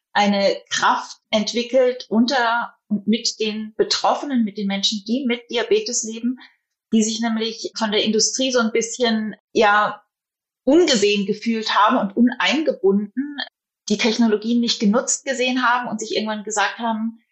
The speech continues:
wir schließen uns zusammen unter dem Hashtag We Are Not Waiting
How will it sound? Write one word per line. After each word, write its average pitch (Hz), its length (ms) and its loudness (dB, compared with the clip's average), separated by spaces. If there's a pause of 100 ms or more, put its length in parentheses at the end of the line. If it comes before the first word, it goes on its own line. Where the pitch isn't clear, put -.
(160)
wir 226 100 2
schließen 285 440 2
uns 269 200 -10
zusammen 226 520 -2 (220)
unter 262 260 4
dem 247 200 0
Hashtag 233 640 0
We 214 360 0
Are 208 160 2
Not 202 240 -8
Waiting 208 500 2